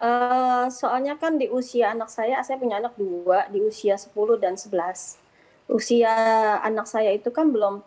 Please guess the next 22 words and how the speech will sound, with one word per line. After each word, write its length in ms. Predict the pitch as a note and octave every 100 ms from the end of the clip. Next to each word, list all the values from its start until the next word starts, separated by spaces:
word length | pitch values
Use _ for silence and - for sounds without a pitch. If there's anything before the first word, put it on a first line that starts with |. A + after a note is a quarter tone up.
| -
bisa 240 | G3+ G3
tervaksin, 880 | - A3 G#3+ G3+ - - F#3+ F#3+ F#3+ -
Mbak 160 | F3+
Nana. 320 | F3 E3 F3 - - _ _ _ _ _ _ _
Sedangkan 560 | D4 G3+ G#3 B3+ C#4
yang 320 | B3+ A3+ A3
sudah, 480 | G#3+ A3+ G#3 G3+ G3+ G#3
yang 240 | A3 G#3+
bisa 240 | G#3+ G#3+ G#3
tervaksin 480 | G#3+ A3 G#3+ A#3 A#3
itu 160 | -
kan 80 | D#4
di 80 | A#3
usia 320 | G3+ - G3+
dua 240 | G3+ F#3+
belas 240 | F#3+ F#3 -
ke 160 | -
atas 400 | E3+ - G3 -
kan. 240 | - G#3 C#4 _ _ _ _ _
Nah, 160 | F3 E3+
ini 320 | F3+ A3+ D4
yang 320 | A#3+ G#3 G3